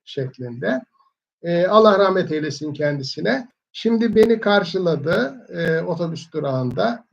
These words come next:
Gence'den otobüsle geldim. E, indikten sonra evine gittik.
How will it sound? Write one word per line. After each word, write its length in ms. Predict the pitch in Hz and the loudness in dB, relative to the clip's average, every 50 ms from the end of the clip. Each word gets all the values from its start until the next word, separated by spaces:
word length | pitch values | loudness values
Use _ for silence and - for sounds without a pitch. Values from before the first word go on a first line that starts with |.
| 156 | -4
Gence'den 560 | 151 165 165 165 160 143 147 143 143 147 143 | 0 2 2 2 2 0 -2 -4 -4 -4 -4
otobüsle 540 | 143 139 - 151 143 139 131 135 - 139 127 | -6 -6 -6 -6 -8 -8 -10 -12 -10 -8 -8
geldim. 600 | 120 120 117 113 110 107 - - 208 247 247 240 _ _ _ _ _ _ _ _ _ _ _ | -6 -6 -6 -6 -6 -6 -6 -4 -2 -2 -2 -4 _ _ _ _ _ _ _ _ _ _ _
E, 400 | - 151 151 156 156 156 151 156 | -12 -8 -6 -4 -4 -2 -4 -4
indikten 680 | - - 196 208 226 240 233 233 226 - - 226 233 226 | -6 -2 2 4 6 6 6 4 2 0 2 2 2 2
sonra 280 | - - 208 202 208 220 | 0 0 0 0 0 2
evine 380 | 208 208 208 214 220 220 226 | 4 4 4 4 4 2 2
gittik. 420 | 214 - 175 165 - - - 214 | 2 0 -4 -8 -8 -10 -12 -14